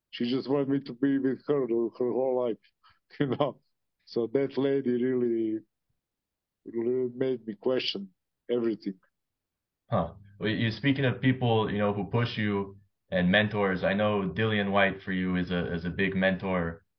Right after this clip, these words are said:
Speaker 2: Um, how did that relationship start with him, with you and him?
Speaker 1: Yeah, well, after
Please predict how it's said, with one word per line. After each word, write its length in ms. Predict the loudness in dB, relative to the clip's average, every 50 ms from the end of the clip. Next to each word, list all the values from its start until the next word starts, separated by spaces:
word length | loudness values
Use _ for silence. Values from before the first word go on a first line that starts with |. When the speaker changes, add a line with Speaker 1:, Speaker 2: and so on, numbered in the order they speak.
| _ _ _
Speaker 2:
Um, 360 | -2 0 2 2 0 0 -2
how 160 | 0 2 2
did 160 | 2 4 4 4
that 180 | 4 4 4
relationship 640 | 2 -2 -2 -4 -4 -6 -8 -8 -6 -6 -8 -8 -10
start 320 | -2 0 0 0 2 -2
with 120 | -4 -6 -2
him, 300 | -2 -4 -4 -4 -8 -10 -10
with 160 | -12 -8 -6
you 120 | -4 -4 -4
and 100 | -4 -4
him? 240 | -6 -6 -8 -10 -14 -20 _ _ _ _ _ _ _ _ _ _ _ _ _ _ _ _ _ _
Speaker 1:
Yeah, 260 | -2 0 2 2 2 2
well, 280 | 2 2 2 2 0 0
after 480 | 0 -2 -2 -2 -2 -2 0 0 0